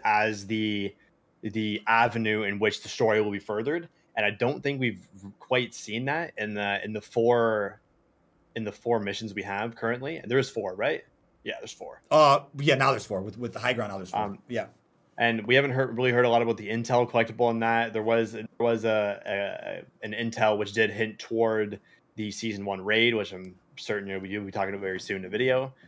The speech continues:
Speaker 2: Yeah.
Speaker 1: Um, but I, I'm really, I'm really wondering if raids is gonna kind of fill those shoes when it comes to the storyline narrative. Um, and then after that, they might just completely stop even adding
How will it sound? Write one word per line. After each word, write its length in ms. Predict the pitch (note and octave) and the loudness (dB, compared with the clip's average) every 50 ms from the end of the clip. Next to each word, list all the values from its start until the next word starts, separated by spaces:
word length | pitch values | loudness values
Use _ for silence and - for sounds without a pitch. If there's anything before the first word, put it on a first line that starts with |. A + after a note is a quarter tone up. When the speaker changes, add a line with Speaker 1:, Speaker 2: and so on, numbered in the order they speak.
| _ _ - | _ _ -2
Speaker 2:
Yeah. 160 | C3+ C#3 B2 | 0 0 0
Speaker 1:
Um, 600 | - - - G2 G2 F#2+ F#2 F#2 F#2 F2+ F2+ F2+ - _ _ _ _ _ _ _ _ _ _ _ _ _ _ _ _ _ - - A2 A2 - | 0 0 -2 -2 0 -2 -2 -4 -8 -10 -14 -16 -20 _ _ _ _ _ _ _ _ _ _ _ _ _ _ _ _ _ -14 -14 -12 -2 2
but 340 | A#2+ A2+ G#2 G2+ G2 G2+ | 4 4 6 4 2 0
I, 220 | G#2 A2 A2 G#2 G#2+ | -2 -2 -2 -2 -2
I'm 180 | G#2+ G#2 G2 F#2+ G#2+ | -4 -6 -8 -8 -4
really, 720 | A#2 B2+ C3 C3 B2+ B2 A#2+ A#2 A2 G#2 G2+ F#2 - - - _ _ - | -2 0 2 2 0 0 0 -2 -2 -4 -6 -10 -14 -18 -20 _ _ -10
I'm 120 | G#2+ G#2+ | -6 -2
really 140 | A#2 A#2+ A2+ | 0 0 0
wondering 340 | G#2 G#2+ A2 A2+ A2 G#2+ G#2 | 0 0 0 0 -2 -2 -4
if 120 | G2 G2 | -4 -4
raids 300 | G2+ G2+ G#2 A#2+ B2+ A#2 | -2 0 0 0 0 -2
is 60 | A2+ G#2+ | -2 -4
gonna 160 | B2 A2 A2+ | -4 -4 -2
kind 200 | - A2+ A2+ G#2+ | -2 -2 -2 -2
of 80 | G#2 | -2
fill 180 | - B2 A#2+ B2 | -2 -2 0 0
those 180 | C3 C3 B2+ C3 | 0 0 -2 -2
shoes 520 | - - D3 D#3+ G3 A3 G#3+ - - - _ _ _ _ | -4 -4 -4 -4 -4 -6 -8 -12 -14 -18 _ _ _ _
when 100 | A2+ A#2+ | -10 -8
it 60 | - | -6
comes 180 | C3+ C3 C3 A2+ | -6 -6 -6 -6
to 60 | A#2 | -8
the 60 | A2+ - | -8 -4
storyline 400 | - C3 C3 C3 B2+ C3 B2 B2 | 0 0 2 2 2 0 -2 -2
narrative. 400 | B2 B2 C3 C#3 E3 F3+ F3 F3 _ _ _ _ _ _ _ - | -2 -2 -2 -2 -2 -4 -6 -8 _ _ _ _ _ _ _ -2
Um, 220 | A#2 A#2 A2+ A2+ | 0 0 0 0
and 120 | A2 A2 | -2 -4
then 100 | A2 A2 | -2 -2
after 280 | A2 A2 A2+ A2 - A#2 | 0 0 0 -2 -2 -2
that, 220 | A2+ G#2+ A2 G#2+ | 0 0 2 0
they 80 | G#2+ G2+ | 0 -2
might 220 | G#2 G2+ G#2 G2 | -4 -4 -6 -6
just 180 | - G2+ F#2+ - | -8 -10 -12 -12
completely 760 | - G#2+ - - A#2 A#2 A2 A2 G#2+ G#2+ G#2+ G#2 G2 F#2+ - _ _ _ - | -12 -14 -8 -4 -2 0 0 0 0 -2 -2 -4 -6 -8 -10 _ _ _ -16
stop 640 | - - - - G#2 G2+ F#2+ F#2+ F#2+ - - - - _ - - _ _ _ _ - | -14 -8 -4 -2 -2 0 -2 -4 -6 -8 -12 -20 -20 _ -20 -20 _ _ _ _ -16
even 220 | A#2 G2+ G2+ G2 | -12 -10 -8 -8
adding 540 | F#2 F#2+ F#2+ G2 G2 F#2+ F#2 F#2 F#2 F#2 F2 | -6 -4 -2 -2 -2 -2 -4 -6 -10 -14 -18